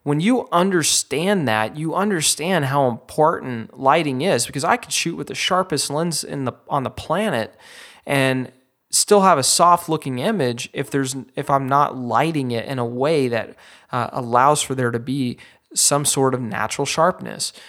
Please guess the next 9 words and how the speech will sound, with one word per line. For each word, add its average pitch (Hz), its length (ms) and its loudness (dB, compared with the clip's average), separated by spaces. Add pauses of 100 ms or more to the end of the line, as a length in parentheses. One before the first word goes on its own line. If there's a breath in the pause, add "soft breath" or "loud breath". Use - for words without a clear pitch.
(140 loud breath)
Um, 135 220 0
so 170 180 2
lighting, 151 760 0
lighting 208 360 2
is 131 120 0
huge. 254 600 2
Lighting 254 400 0
is 214 120 0
color. - 540 -4